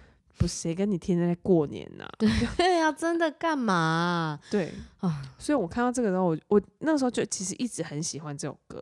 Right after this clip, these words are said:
Speaker 2: 嗯，嗯，嗯。
Speaker 1: 但其实后来越听这首歌，它其实就是非常非常的一个没有安全感的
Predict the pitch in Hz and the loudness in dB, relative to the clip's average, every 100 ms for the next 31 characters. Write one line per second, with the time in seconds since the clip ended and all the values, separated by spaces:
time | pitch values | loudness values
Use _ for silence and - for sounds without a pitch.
0 | - 185 170 170 160 202 151 214 233 254 | -12 -8 -6 -6 -2 -2 -2 -2 2 4
1 | 226 247 240 202 202 180 170 202 226 - | 2 0 -2 0 0 0 0 -2 -2 -4
2 | 175 180 196 202 185 - - - _ - | -6 -2 -2 2 0 -2 -12 -20 _ -2
3 | 220 220 208 170 190 170 165 160 180 175 | 0 2 0 -2 0 0 0 -4 -4 -2
4 | 156 - _ _ _ _ _ _ 202 220 | -4 -6 _ _ _ _ _ _ 2 6
5 | 196 - 190 190 196 160 156 165 90 | 6 2 -2 -4 -4 -8 -8 -8 -10